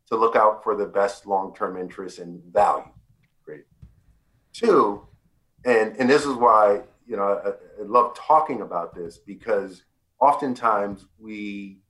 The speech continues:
those that do not believe capital should be used in a way to make society better, they often give this false choice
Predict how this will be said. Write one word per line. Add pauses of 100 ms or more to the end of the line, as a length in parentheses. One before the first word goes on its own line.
(680)
those
that
do
not
believe (180)
capital (120)
should
be
used
in
a
way (240)
to
make
society (140)
better, (880)
they
often (340)
give
this
false
choice